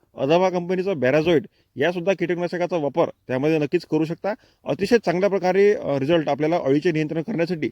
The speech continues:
या कीटकनाशकाचा होणार आहे. वापर करत असताना आपण पस्तीस मिली आपल्या पंधरा लिटरच्या पंपासाठी एवढे प्रमाण घेऊन आपण फवारणी करू शकतो.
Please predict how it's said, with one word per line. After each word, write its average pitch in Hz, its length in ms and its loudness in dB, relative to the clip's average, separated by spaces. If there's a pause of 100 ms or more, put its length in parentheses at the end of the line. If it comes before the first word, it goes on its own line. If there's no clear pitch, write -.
(280)
या 165 120 2
कीटकनाशकाचा 165 640 -2
होणार 147 300 -2
आहे. 156 220 2 (400)
वापर 208 260 2
करत 190 240 -4
असताना 202 280 -2
आपण 196 340 -2
पस्तीस 175 300 -4
मिली 196 280 4 (260)
आपल्या 165 220 0
पंधरा 156 240 0
लिटरच्या 180 300 0
पंपासाठी 165 500 -2 (300)
एवढे 151 200 4
प्रमाण 165 320 2
घेऊन 156 240 6
आपण 165 320 -6
फवारणी 139 300 4 (420)
करू 139 160 2
शकतो. 196 320 0